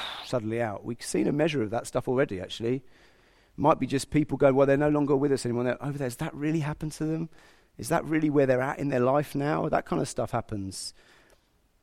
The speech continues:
But as God comes close, he, he, he, he won't have sin there. He won't let it lie hidden in that way. And it would be much better for us. My urgent plea to you would be to deal with these things now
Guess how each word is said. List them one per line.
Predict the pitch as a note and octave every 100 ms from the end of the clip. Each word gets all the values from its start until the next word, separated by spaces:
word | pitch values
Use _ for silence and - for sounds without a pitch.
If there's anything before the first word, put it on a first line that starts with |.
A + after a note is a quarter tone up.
| _ _
But | -
as | C#3
God | - D#3+
comes | - D3+ -
close, | E3 C#3 -
he, | C#3
he, | - C#3+ -
he, | C#3 -
he | - C#3+
won't | D3+ E3+
have | C#3 C3
sin | - E3+ G#2 D#2+ F2+ -
there. | G#2+ E2 D#2 - _ -
He |
won't | C3+ E3+
let | F3
it | D#3+
lie | D#3+ D#3 D3
hidden | C3+ - F#3 C#3 G#2 F#2 - _
in | -
that | B2+ A#2+
way. | A#2 G2+ F2+ F2+ _ - - - _ -
And | -
it | D3
would | C#3+
be | E3+
much | E3+ F#3 G3 - -
better | G3 E3 D3+
for | A2 B2
us. | G#2 F#2 -
My | C3 C3+ -
urgent | F3+ F3 F#3 F3+ F#3+ -
plea | - - F3+ E3+ D#3
to | - A#2+
you | G2 F#2 A2+ B2 - - -
would | C3+ B2
be | C#3+
to | C#3+ C#3
deal | A#2+ - E3+ G3
with | F#3+ F3+
these | E3+ E3+
things | - D#3+ D#3
now | C#3+ D#3 D#3+ E3+ C#3 G2+ A2 C#3+